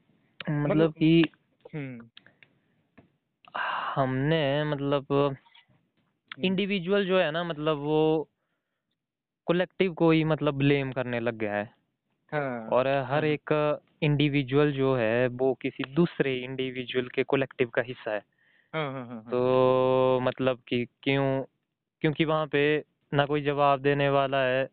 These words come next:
Speaker 1: ना कोई
Speaker 2: हम्म, हम्म।
Speaker 1: रिस्पॉन्सिबिलिटी लेने वाला है।
Speaker 2: हम्म, हम्म, हम्म, हम्म।
Speaker 1: तो इसलिए ईजी हो जाता है उसको ब्लेम करना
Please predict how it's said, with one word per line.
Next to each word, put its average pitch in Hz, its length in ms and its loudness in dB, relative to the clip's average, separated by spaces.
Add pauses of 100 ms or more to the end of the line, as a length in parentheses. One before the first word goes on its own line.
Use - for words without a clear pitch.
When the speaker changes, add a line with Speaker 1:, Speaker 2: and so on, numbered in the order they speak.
Speaker 1:
ना 131 120 2
कोई 135 140 2
Speaker 2:
हम्म, 135 80 4
हम्म। 131 80 -2
Speaker 1:
रिस्पॉन्सिबिलिटी 123 680 -2
लेने 113 280 2
वाला 104 240 0
है। 101 60 -6 (240)
Speaker 2:
हम्म, 147 100 -8
हम्म, 127 160 -10
हम्म, 117 100 -16
हम्म। 117 220 -18
Speaker 1:
तो 156 120 0
इसलिए 165 200 2
ईजी 151 220 0
हो 120 140 2
जाता 113 280 -2
है 113 140 0
उसको 123 320 -4
ब्लेम 107 300 -2
करना 101 300 -6